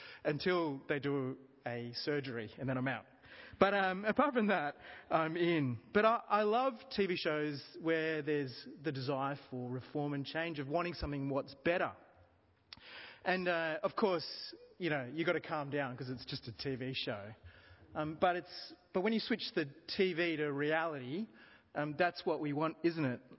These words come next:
Um, you know, just this week, there, a hundred thousand women marched on Monday.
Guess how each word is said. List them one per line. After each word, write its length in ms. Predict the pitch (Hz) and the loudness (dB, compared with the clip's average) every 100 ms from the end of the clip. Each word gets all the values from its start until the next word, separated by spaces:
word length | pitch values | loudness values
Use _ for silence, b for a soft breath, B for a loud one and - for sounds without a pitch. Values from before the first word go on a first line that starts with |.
| _ 147 | _ 0
Um, 260 | 135 143 214 | 0 0 2
you 100 | 233 | 2
know, 100 | 185 | 2
just 160 | 220 | 0
this 200 | - 202 | -2 -4
week, 260 | 156 151 143 - - | 0 0 -2 -8 -2
there, 340 | 160 156 156 - - | 2 2 0 -2 -2
a 200 | 160 160 | -2 2
hundred 240 | 226 208 | 2 2
thousand 320 | 202 175 156 | 0 0 0
women 420 | 160 165 135 208 254 B B | 0 0 0 0 -2 B B
marched 500 | 151 160 165 - - - | -2 0 0 -2 -8 -6
on 160 | 143 139 | -6 -2
Monday. 500 | 143 143 143 117 | -2 -2 -4 -6